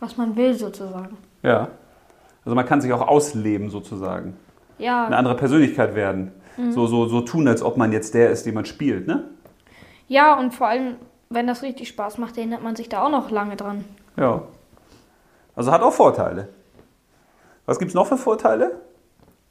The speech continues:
Speaker 2: Also vom Videospiel, was dir so einfällt?
Speaker 1: Äh, ja, man kann halt eigentlich das immer wiederholen und
Speaker 2: Mhm.
Speaker 1: man kann sozusagen gar nicht verlieren.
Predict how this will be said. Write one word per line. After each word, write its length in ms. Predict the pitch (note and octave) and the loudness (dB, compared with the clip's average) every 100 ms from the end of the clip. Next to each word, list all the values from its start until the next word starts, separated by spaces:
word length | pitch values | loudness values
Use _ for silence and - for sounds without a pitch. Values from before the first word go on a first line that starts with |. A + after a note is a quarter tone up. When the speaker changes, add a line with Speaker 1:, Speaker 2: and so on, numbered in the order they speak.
| _ _ - _ _ _ _ _ _ _ A#2+ | _ _ -20 _ _ _ _ _ _ _ -6
Speaker 2:
Also 100 | A#2+ | 0
vom 200 | C#3+ C#3 | 2 2
Videospiel, 580 | F3+ G#3 - - D#4 A#3 | -2 -4 -4 -2 0 -2
was 140 | D#3+ | -2
dir 120 | D3 | 2
so 100 | C#3+ | 2
einfällt? 460 | - - - D3 - - _ _ _ | 2 -2 -2 -4 -6 -16 _ _ _
Speaker 1:
Äh, 560 | A3+ A3+ A#3 A3+ A3+ A3+ - - _ _ _ _ _ _ _ _ _ _ _ _ - - - _ | -4 -2 0 -2 -2 -6 -10 -20 _ _ _ _ _ _ _ _ _ _ _ _ -20 -20 -20 _
ja, 500 | A#3 B3 C4 A#3+ - - _ _ _ | 0 4 6 4 -2 -14 _ _ _
man 400 | A#3 A3 A3 A3 G#3+ - - | -6 -4 -4 -6 -10 -20 -12
kann 260 | B3+ B3 | -6 -4
halt 200 | B3 A#3+ A#3+ | -2 -2 -2
eigentlich 640 | A3+ B3 C4 C4 B3+ - | 0 0 -2 -4 -6 -12
das 200 | A#3 - | -14 -10
immer 280 | C4+ C4 A#3 | -2 0 0
wiederholen 580 | A#3+ G#3+ A3 B3+ D4 E4 E4+ - _ _ _ - | -2 -2 0 0 0 -4 -10 -18 _ _ _ 0
und 260 | C3 A3+ | 2 2
Speaker 2:
Mhm. 60 | - | -2
Speaker 1:
man 140 | A3 | -8
kann 260 | - B3 B3+ | -6 -4 -4
sozusagen 880 | A#3 A#3 A3 G3+ G3+ A3+ A#3+ A3+ A3 | -4 -6 -6 -4 -2 -2 -2 -6 -4
gar 180 | G#3+ | -4
nicht 140 | A3+ A3 | -4 -8
verlieren. 480 | G#3+ G#3+ A#3 C4+ | -10 -4 -2 -2